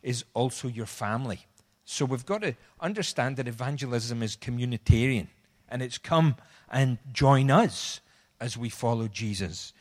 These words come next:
and think through ways that we can create authentic community. It challenges decision. So here we're reminded something that's a feature of New Testament evangelism that we call for a response.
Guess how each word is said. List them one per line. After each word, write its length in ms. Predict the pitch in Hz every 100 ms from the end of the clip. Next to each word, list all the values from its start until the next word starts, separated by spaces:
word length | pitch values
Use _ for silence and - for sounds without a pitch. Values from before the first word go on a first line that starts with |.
| _
and 140 | 107 107
think 240 | 143 156
through 180 | - 127
ways 300 | 117 113 117
that 160 | 127 101
we 80 |
can 240 | 113 131 110
create 380 | - 117 120 120 _ _ -
authentic 520 | - 120 120 135 -
community. 580 | 113 110 131 120 127 -
It 140 | 170 180
challenges 580 | 247 269 330 233 214
decision. 600 | 147 147 - 139 143 160 - _ _ _ _ _ _ _
So 240 | - 190
here 240 | 165 240 285
we're 200 | 254 180
reminded 640 | 143 131 139 175 165 123 - _ _ _ _ _
something 440 | - - 180 185 165
that's 200 | 147 -
a 60 |
feature 360 | 135 214 214 165
of 120 | 127
New 120 | 165
Testament 480 | 185 147 143 - 139
evangelism 680 | 117 113 127 127 123 123 123
that 160 | 123 131
we 100 | 123
call 320 | - 123 113
for 260 | - 113
a 60 | 104
response. 840 | 104 - - 127 123 98 - -